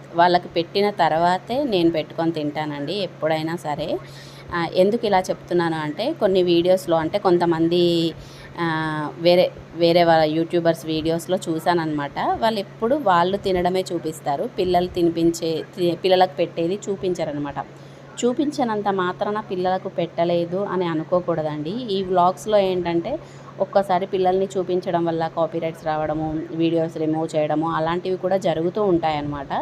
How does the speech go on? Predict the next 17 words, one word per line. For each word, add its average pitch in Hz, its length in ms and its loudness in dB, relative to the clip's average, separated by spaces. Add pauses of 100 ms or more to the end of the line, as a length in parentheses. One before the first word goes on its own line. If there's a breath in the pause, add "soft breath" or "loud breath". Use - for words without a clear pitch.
(440 loud breath)
అందుకని 208 420 0
చెప్పి 208 180 -2
ఎక్కువ 214 680 2
పిల్లల్ని 190 360 2
కూడా 202 180 -2
చూపించరు. 185 1040 -2 (360 loud breath)
ఆ, 185 420 0 (120)
చూపించినంత 247 540 -2
మాత్రాన 196 480 0
వాళ్ళకి 180 280 2
ఫుడ్ 175 300 0
పెట్టట్లేదని, 165 840 -4 (400 loud breath)
ఆ, 165 260 -2 (280)
వాళ్ళని 170 280 6
పట్టించుకోవట్లేదని 165 1120 -2 (160)
అలా 175 260 4
కూడా 208 640 -2